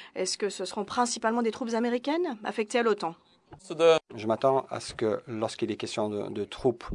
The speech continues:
Speaker 3: pour la mission Resolute Support, la moitié de ces troupes viendront des États-Unis et la moitié ne viendront pas des États-Unis.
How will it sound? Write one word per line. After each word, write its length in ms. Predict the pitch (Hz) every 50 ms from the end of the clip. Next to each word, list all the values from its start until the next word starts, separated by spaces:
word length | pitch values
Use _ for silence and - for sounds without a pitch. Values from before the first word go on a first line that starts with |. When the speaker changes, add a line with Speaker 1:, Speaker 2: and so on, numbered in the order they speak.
| - -
Speaker 3:
pour 100 | - 123
la 80 | 110 110
mission 240 | 110 - - 107 104
Resolute 320 | 110 113 110 110 104 101
Support, 340 | - 101 - 131 135 143 143 - - - - - -
la 80 | 110 110
moitié 260 | 110 113 113 - 123
de 60 | 110
ces 140 | 101 - 110
troupes 240 | - - 127 117 110
viendront 260 | 110 110 107 104 110
des 180 | 107 101 98 107
États-Unis 480 | - - 101 95 113 113 120 131 131 -
et 280 | 107 104 104 107 -
la 200 | 107 104 101 98
moitié 360 | 98 101 101 - - - 131
ne 80 | 120 110
viendront 280 | 101 104 101 101 110 107 - -
pas 220 | 165 107 - - -
des 160 | - 107 98
États-Unis. 420 | 107 101 110 92 98 98 95 90